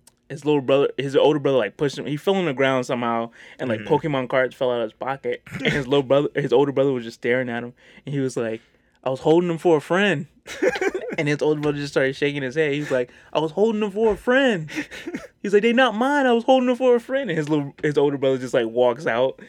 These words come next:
Speaker 1: and, like, walks outside and then, like, disappears, like, as he's, like,
Speaker 2: <laughs>
Speaker 1: gone. And he was like, "I was holding them for a friend."
Speaker 2: That's hilarious.
Speaker 1: <laughs> And, like, my brother sent that to me, and he was like, "When I, when I, uh, will catch you playing Yu-Gi-Oh or something like that."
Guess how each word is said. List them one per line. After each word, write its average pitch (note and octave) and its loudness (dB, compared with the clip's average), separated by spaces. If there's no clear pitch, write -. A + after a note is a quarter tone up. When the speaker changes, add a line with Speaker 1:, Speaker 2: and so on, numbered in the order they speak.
Speaker 1:
and, C3+ -4
like, A#2 -2
walks B2 4
outside B2 2
and A#2 -4
then, A#2+ -4
like, A#2 -4
disappears, C3+ -2
like, B2+ 0
as B2+ 2
he's, C3+ 0
like, A#2+ 0
Speaker 2:
<laughs> E3 -8
Speaker 1:
gone. B2+ -2
And D3+ -6
he E3 -4
was D#3+ -4
like, D#3 -4
"I A3 -4
was A3+ -6
holding C#4+ -2
them D4 -6
for D4 -8
a D4 -8
friend." D#4+ -4
Speaker 2:
That's G#2+ -10
hilarious. - -6
Speaker 1:
<laughs> - -10
And, D3 -2
like, C#3+ 0
my D3+ 0
brother C#3 2
sent D#3+ -6
that C3 0
to D3 -4
me, B2+ -8
and C3+ -8
he C#3 -2
was B2 -6
like, A#2 -4
"When A#2+ -4
I, B2 2
when A#2+ -2
I, B2 -2
uh, B2 2
will C#3 -6
catch C3 0
you B2+ -6
playing B2 -4
Yu-Gi-Oh B2+ -2
or A#2+ -2
something A#2 -6
like A2+ -6
that." A#2 -6